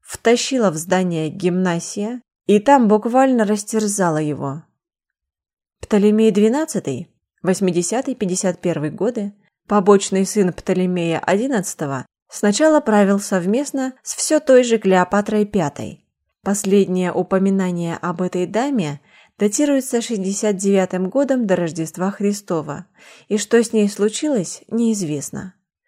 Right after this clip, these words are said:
Могла и умереть своей смертью, но в интеллигентном Египте – то царь-интеллектуал резал на части собственного ребенка,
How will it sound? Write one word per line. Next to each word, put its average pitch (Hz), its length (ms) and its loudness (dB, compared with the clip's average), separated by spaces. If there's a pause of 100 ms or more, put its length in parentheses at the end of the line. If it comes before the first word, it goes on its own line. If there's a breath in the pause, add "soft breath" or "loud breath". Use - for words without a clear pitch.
(300 soft breath)
Могла 269 400 4
и 262 200 2
умереть 240 440 4
своей 214 360 0
смертью, 175 720 -4 (520)
но 226 200 2
в 208 80 2
интеллигентном 202 800 0
Египте – 196 720 -4 (340)
то 254 120 2
царь-интеллектуал 220 1120 0
резал 202 440 4
на 196 140 0
части 202 380 -4
собственного 180 640 -2
ребенка, 175 600 -2